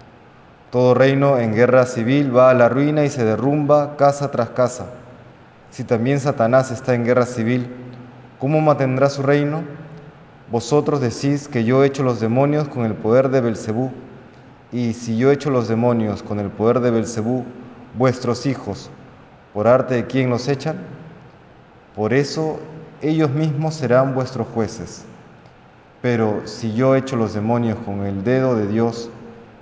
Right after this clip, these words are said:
entonces es que el reino de Dios ha llegado a vosotros. Cuando un hombre fuerte y bien armado guarda su palacio,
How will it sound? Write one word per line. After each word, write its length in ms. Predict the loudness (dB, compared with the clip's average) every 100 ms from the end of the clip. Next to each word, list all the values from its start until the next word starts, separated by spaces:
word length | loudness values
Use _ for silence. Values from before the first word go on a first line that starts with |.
| -12
entonces 720 | -8 -4 0 0 0 -6 -4
es 140 | -6 -6
que 140 | -4
el 100 | -4
reino 320 | 0 0 2
de 180 | 0 0
Dios 380 | 0 0 -2 -2
ha 120 | 0
llegado 480 | 0 0 2 2 4
a 40 | 0
vosotros. 680 | -2 -4 -6 -6 -14 -16 -20 -20 -20 -20 -20 -20 -20 -20 -20 -20 -2
Cuando 220 | 0 0
un 80 | -2
hombre 200 | 0 0
fuerte 460 | 0 2 2 2 -4
y 80 |
bien 160 | -2 0
armado 520 | 0 2 2 2 2
guarda 320 | 2 2 2
su 160 | -2 -4
palacio, 480 | -2 2 2 0